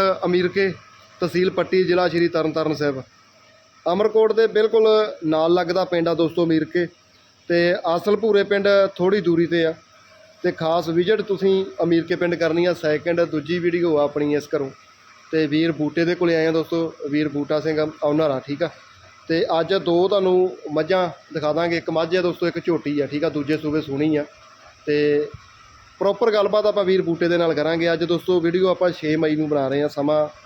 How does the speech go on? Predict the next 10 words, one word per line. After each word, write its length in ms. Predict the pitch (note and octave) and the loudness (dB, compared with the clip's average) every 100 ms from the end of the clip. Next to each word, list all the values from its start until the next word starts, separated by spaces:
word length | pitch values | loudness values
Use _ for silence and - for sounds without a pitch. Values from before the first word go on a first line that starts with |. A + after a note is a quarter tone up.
| - - - | -20 -18 -8
ਤੁਸੀਂ 220 | E3 E3 | -4 -2
ਜ਼ਰੂਰ 280 | D#3 E3+ E3+ | 2 2 2
ਨੋਟ 180 | D#3 | 2
ਕਰ 180 | D#3 D#3 | 2 0
ਲਓ, 100 | D#3+ | 0
ਕੋਈ 140 | D#3 C#3+ | -2 -2
ਸ਼ਾਮ 320 | D3 C#3+ C#3+ | 0 0 0
ਦਾ 100 | D3+ | 0
ਸਮਾਂ 260 | C#3+ C#3+ | 0 -2
ਹੈਗਾ 260 | B2+ B2+ | -2 -4